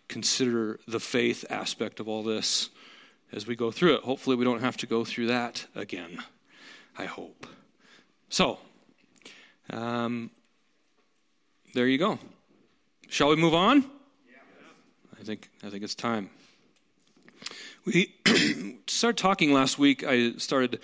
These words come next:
Speaker 1: sharing with you about the Apostle Peter and, you know, one of the twelve that was with Jesus. And, um, the reason I wanted to start talking about Peter, I'm not sure I made this real clear last week. Maybe I did, but,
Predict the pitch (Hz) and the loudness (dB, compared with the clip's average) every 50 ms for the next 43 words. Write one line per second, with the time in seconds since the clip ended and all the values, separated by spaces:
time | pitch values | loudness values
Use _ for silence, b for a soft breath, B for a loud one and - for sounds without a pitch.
0 | B B B B B B B - - - 160 151 147 143 135 135 127 127 - 131 | B B B B B B B 2 4 4 6 6 6 6 6 4 4 2 0 2
1 | 135 131 131 131 127 120 123 131 127 127 123 123 - - 127 123 - - - 127 | 4 4 4 4 4 2 2 2 2 4 2 2 0 0 0 0 0 0 0 0
2 | 123 123 - - - 117 - - - - - 135 117 117 - - - - _ _ | 2 2 0 0 -2 -2 -6 -6 -6 -4 -2 -2 -2 -2 -4 -6 -10 -16 _ _
3 | _ B B B B B B B B B B B B - 110 110 113 113 113 117 | _ B B B B B B B B B B B B -2 0 0 2 2 2 2
4 | 117 117 113 - - - - - - 127 117 113 117 120 123 120 123 - - - | 2 0 0 -4 -8 -12 -10 -6 -4 -2 0 0 2 2 2 2 0 0 0 2
5 | 135 131 131 127 127 127 120 127 117 113 - 123 113 107 117 127 135 131 - - | 2 4 4 4 2 2 2 2 0 0 0 -2 -4 -2 0 0 0 2 2 2
6 | 127 127 127 123 127 127 127 - - - 113 110 110 - _ B B B B B | 4 4 4 4 2 2 2 2 0 0 -2 -4 -6 -14 _ B B B B B
7 | B B B B B B _ _ - - 110 113 117 117 117 113 120 120 120 - | B B B B B B _ _ -16 -12 -12 -10 -10 -8 -8 -8 -10 -10 -12 -16
8 | _ _ _ _ _ _ _ _ _ - - 143 160 247 262 240 254 220 196 175 | _ _ _ _ _ _ _ _ _ -4 -2 4 6 6 6 8 6 6 6 4
9 | 185 202 202 202 170 156 170 - - 185 170 - - 185 190 185 180 175 147 - | 4 4 4 4 4 2 2 4 2 2 2 2 2 0 2 2 2 2 2 2
10 | - 196 180 175 160 175 196 175 - - 196 170 156 160 165 156 147 - - 165 | 2 4 4 6 4 4 2 2 2 2 2 2 4 2 2 2 2 0 0 -2
11 | 147 - - - 160 156 165 156 139 135 127 127 - - 135 135 - 95 92 85 | -2 -2 -4 -4 -2 0 2 2 2 2 2 0 -2 -4 -4 -4 -4 -4 -4 -2
12 | 139 127 117 127 127 131 143 135 123 123 - | -2 -2 2 4 4 4 4 4 2 -2 -2